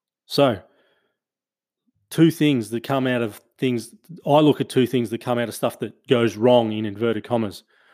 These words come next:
What is it that's, what can I take out of it that's positive, and what lesson can I get around, I get out of it? Also, when it comes to healthy minds, surround yourself with people who lift you up.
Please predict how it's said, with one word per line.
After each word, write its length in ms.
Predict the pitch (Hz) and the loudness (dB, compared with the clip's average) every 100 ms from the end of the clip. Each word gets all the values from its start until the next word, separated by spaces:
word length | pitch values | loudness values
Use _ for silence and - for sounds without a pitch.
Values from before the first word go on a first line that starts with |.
| _ _ _ _ _ _ - | _ _ _ _ _ _ -2
What 180 | 143 165 | 4 4
is 140 | 156 | 4
it 80 | 165 | 2
that's, 160 | 139 - | 0 -8
what 280 | - 147 156 | 0 2 2
can 120 | - 151 | 0 0
I 80 | |
take 260 | 135 147 139 | 0 -2 -2
out 120 | 139 | 0
of 80 | 127 | 0
it 80 | 127 | -2
that's 200 | 123 120 | -4 -6
positive, 540 | - 147 160 185 175 _ - | -4 -4 -2 -4 -4 _ -14
and 140 | 120 | -8
what 240 | 113 131 123 | 0 0 2
lesson 340 | 131 - 123 | 0 0 -8
can 200 | - 127 | -4 -4
I 80 | 117 | -2
get 200 | - 120 | -2 0
around, 400 | 120 117 110 127 | 0 0 -4 -6
I 60 | 120 | -6
get 180 | 123 | -4
out 180 | 117 110 | -4 -6
of 40 | 101 | -10
it? 120 | 95 _ _ _ _ _ - | -16 _ _ _ _ _ 0
Also, 380 | 190 208 196 180 | 4 6 6 4
when 100 | 175 | 2
it 60 | |
comes 240 | 175 170 175 | 2 2 2
to 80 | |
healthy 320 | 147 170 175 170 | -2 -2 -2 -4
minds, 300 | 175 180 180 | -2 -4 -6
surround 300 | 160 196 208 | -2 -2 -2
yourself 300 | - 214 202 | 2 2 2
with 160 | - - | 0 2
people 400 | 170 160 143 139 _ _ _ | 0 4 2 2 _ _ _
who 100 | 147 | 2
lift 300 | 147 170 - | 4 4 2
you 140 | 160 143 | 2 4
up. 280 | 127 - | 2 -4